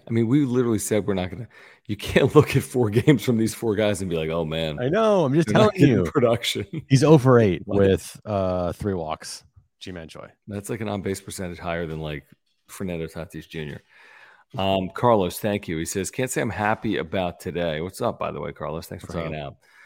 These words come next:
Speaker 1: out. Um, "Can't say I'm happy about today, but I don't see it as tragic. Friday should have won. Sunday was Dodger loving <laughs> umping, and today was pathetic." I'm cu-, t-, Carlos, I'm curious to know where you are with your headspace, because earlier in the year, you're like, "Dude, I'm done with this team."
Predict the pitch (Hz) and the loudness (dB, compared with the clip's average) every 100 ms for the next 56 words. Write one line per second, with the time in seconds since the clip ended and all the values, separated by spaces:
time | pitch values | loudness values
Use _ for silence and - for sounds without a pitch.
0 | _ _ 90 95 87 - 120 127 110 113 | _ _ -6 -4 -4 -4 -4 -2 -2 -2
1 | 110 101 98 - 98 90 90 95 107 - | -2 -4 -6 -4 -6 -4 -6 -6 -6 -6
2 | 110 87 80 - 104 95 87 92 - 98 | -4 -6 -8 -8 -4 -2 -2 -6 -8 -6
3 | 95 95 - 90 82 87 87 87 82 - | -4 -4 -6 -8 -8 -6 -6 -4 -6 -8
4 | 90 87 85 82 90 85 85 85 82 85 | -6 -4 -6 -6 -6 -6 -6 -6 -6 -6
5 | 95 - 120 143 123 113 104 - _ _ | -6 -4 -4 0 2 2 -2 -8 _ _
6 | _ _ - 98 95 - 107 95 92 85 | _ _ -10 -8 -6 -6 -4 0 0 0
7 | 80 82 78 73 - _ 80 - 90 78 | -2 -4 -4 -6 -14 _ -16 -12 -6 -4
8 | 76 - 117 - - - - - - 175 | -6 -8 -10 -10 -18 -16 -18 -18 -14 -8
9 | 170 123 98 - 190 190 135 123 113 104 | -8 -8 -10 -4 -4 -4 -2 0 2 4
10 | 98 - 85 92 - 85 71 - 82 - | 2 -2 -10 -10 -8 -6 -8 -8 -8 -4
11 | 151 151 110 101 92 80 76 - 85 76 | -2 -2 -2 0 -2 -4 -8 -8 -8 -8
12 | 82 76 71 73 - - - - | -8 -10 -10 -12 -14 -16 -16 -20